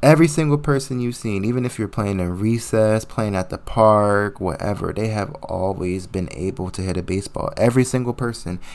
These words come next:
even if you throw it in a,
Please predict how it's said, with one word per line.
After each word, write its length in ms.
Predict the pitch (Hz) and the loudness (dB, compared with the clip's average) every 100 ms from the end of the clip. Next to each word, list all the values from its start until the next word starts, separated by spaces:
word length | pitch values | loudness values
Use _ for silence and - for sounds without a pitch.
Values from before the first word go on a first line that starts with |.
| - | -2
even 260 | 131 151 | 2 4
if 180 | 151 151 | 2 0
you 200 | 147 139 | -2 -2
throw 500 | 131 113 113 120 117 | -4 -4 0 0 0
it 240 | 113 107 - - - - | -2 -4 -10 -18 -20 -12
in 120 | - 107 | -6 -4
a, 220 | 101 | -2